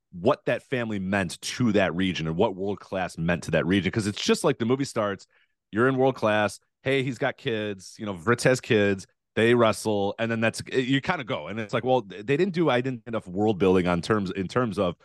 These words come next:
what that promotion meant, what that family meant, and then how important these kids were to world class. They just kinda, like, I, I don't know. They, I think they, they missed a step there and, and, and,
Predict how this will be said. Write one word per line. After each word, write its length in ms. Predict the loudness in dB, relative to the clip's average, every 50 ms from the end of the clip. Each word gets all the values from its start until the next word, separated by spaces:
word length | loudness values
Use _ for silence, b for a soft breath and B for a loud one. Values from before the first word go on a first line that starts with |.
| b b b _ _
what 320 | -10 -2 0 2 2 2 0 -6
that 260 | -8 -6 -6 -6 -8
promotion 480 | -8 -6 -4 -4 -4 -4 -4 -4 0 2
meant, 320 | 2 2 2 0 -4 -8
what 200 | -2 0 0 2
that 140 | 2 -2 -4
family 380 | -6 -2 0 0 2 2 0 0
meant, 380 | 0 0 -2 -2 -4 -6 -8 b b b b _ _
and 120 | -2 -2
then 80 | -2 -2
how 180 | -2 -2 -2 -2
important 480 | -2 -6 -2 -2 0 0 0 -2 -6
these 180 | -4 -4 -6 -6
kids 360 | -10 -10 -2 -2 -2 -2 -2
were 300 | -6 -2 2 4 4 4
to 120 | 2 0 -2
world 220 | 0 0 -2 -2
class. 380 | -2 0 2 2 2 2 -2 b b b b b b
They 100 | -4 -4
just 220 | -2 -4 -6 -8
kinda, 400 | -8 -12 -4 -2 0 2 2 2
like, 400 | 2 2 0 0 -2 -4 -8 _ _ _ _ _ _ _ _ _ _ 0
I, 160 | 2 2 4
I 40 | 2
don't 80 | 2 2
know. 100 | 0 0
They, 140 | -2 -4 -4
I 100 | -4 -6
think 200 | -6 -8 -6 -4
they, 120 | -4 -4 -4 -2
they 120 | 0 2 2
missed 340 | 4 4 2 2 0 -2
a 40 | -10
step 320 | -12 -8 -2 0 0 0 0
there 200 | -2 -2 0 0
and, 200 | -2 -2 -2 -2
and, 220 | -2 -2 -2 -2 -4
and, 220 | -4 -4 -4 -4